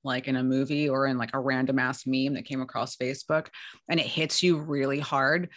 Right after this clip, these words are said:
um, that's, that's kind of powerful. I agree. Um, it can also really throw you for a loop too, 'cause it sets you on this path of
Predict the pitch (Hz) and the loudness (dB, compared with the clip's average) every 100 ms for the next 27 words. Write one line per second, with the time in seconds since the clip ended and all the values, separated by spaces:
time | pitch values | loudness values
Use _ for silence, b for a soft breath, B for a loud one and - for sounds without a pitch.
0 | b b - 143 135 135 135 - _ _ | b b -6 -2 2 2 0 -4 _ _
1 | - 139 190 196 185 180 - - - 190 | -12 -6 0 2 2 2 0 0 0 -2
2 | - 208 165 156 143 127 135 - 180 226 | 0 2 0 0 -2 0 -2 -4 -2 -4
3 | 226 _ _ 170 151 151 147 180 190 - | -6 _ _ -2 0 0 0 0 -2 -2
4 | 139 131 131 127 156 - 202 196 196 185 | 2 4 4 4 2 2 4 4 4 2
5 | 156 - 170 151 - 151 151 151 - 143 | 2 -4 -2 -2 0 0 0 -2 0 0
6 | 147 156 - 170 190 185 147 139 - 135 | 2 -2 -2 2 2 2 -2 -2 -2 -4
7 | - 156 151 151 143 135 - 139 139 139 | -2 0 2 4 2 0 -2 -2 -2 -6